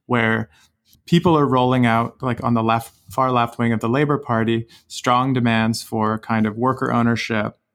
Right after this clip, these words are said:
redistribution, challenges to corporate power, and basically in fear, the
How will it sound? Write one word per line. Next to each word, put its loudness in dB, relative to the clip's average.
redistribution, 0
challenges 0
to -2
corporate -4
power, 0
and 2
basically 2
in 2
fear, 0
the 0